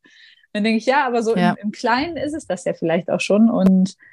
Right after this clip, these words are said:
Speaker 1: in kleinen Situationen Schweigen
Speaker 2: Genau, ist
Speaker 1: aushalten.
Speaker 2: es auch.
Speaker 1: Mhm.
Speaker 2: Ja, also ich meine, wenn wir jetzt uns beide verabreden und sagen, "Lass mal durch den Treptower Park latschen, eine Stunde und schweigen",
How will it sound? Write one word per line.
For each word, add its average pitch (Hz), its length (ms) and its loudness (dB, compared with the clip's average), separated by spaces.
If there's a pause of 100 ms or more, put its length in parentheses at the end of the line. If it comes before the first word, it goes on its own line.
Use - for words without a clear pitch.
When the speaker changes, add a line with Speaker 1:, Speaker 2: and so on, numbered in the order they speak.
(260)
Speaker 1:
in 190 100 2
kleinen 226 340 4
Situationen 247 580 4
Schweigen 233 340 0
Speaker 2:
Genau, 180 340 -4
ist - 200 -8
Speaker 1:
aushalten. 165 60 -10
Speaker 2:
es 160 120 -12
auch. 143 160 -12 (1500)
Speaker 1:
Mhm. 185 340 6
Speaker 2:
Ja, 175 320 2
also 180 200 -2
ich 196 100 -6
meine, 220 200 4
wenn 220 200 2
wir 240 180 4
jetzt 240 160 -2
uns 226 180 0
beide 208 220 2
verabreden 175 480 -4
und 170 80 -8
sagen, 175 260 0
"Lass 185 200 -2
mal 196 140 -2
durch 185 140 -6
den 185 80 -8
Treptower 180 320 -6
Park 180 220 -2
latschen, 185 280 -4
eine 180 80 -8
Stunde 175 280 -6
und 165 140 -10
schweigen", 135 380 -8